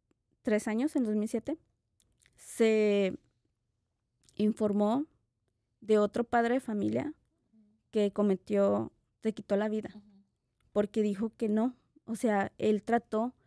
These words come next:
Speaker 1: él cayó en una, en una depresión muy severa desde el momento de la tragedia y nunca más se pudo recuperar. Y así fue como esta tragedia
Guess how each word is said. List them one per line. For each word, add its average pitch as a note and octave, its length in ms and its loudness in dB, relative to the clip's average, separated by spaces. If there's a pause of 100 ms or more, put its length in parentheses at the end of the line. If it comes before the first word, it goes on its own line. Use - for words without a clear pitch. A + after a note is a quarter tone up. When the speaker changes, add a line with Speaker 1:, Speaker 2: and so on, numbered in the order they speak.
(340)
Speaker 1:
él G3+ 160 4
cayó A3 420 2
en A3+ 240 2
una, G#3+ 400 0 (220)
en G3+ 160 2
una G#3 600 0 (140)
depresión G3+ 600 0
muy G3+ 180 2
severa A3+ 480 0
desde G3 400 0
el F#3+ 200 -4 (160)
momento F#3+ 420 0
de G#3+ 80 0
la G3+ 100 0
tragedia G3 420 -4 (720)
y G#3+ 120 2
nunca G#3 260 0
más G#3+ 180 -2
se G#3+ 100 -10
pudo G#3+ 220 -4
recuperar. G3+ 520 -10 (2500)
Y A3 140 0
así A3 220 0
fue B3+ 460 0 (260)
como G#3 320 2
esta G3+ 200 -2
tragedia A#3+ 520 0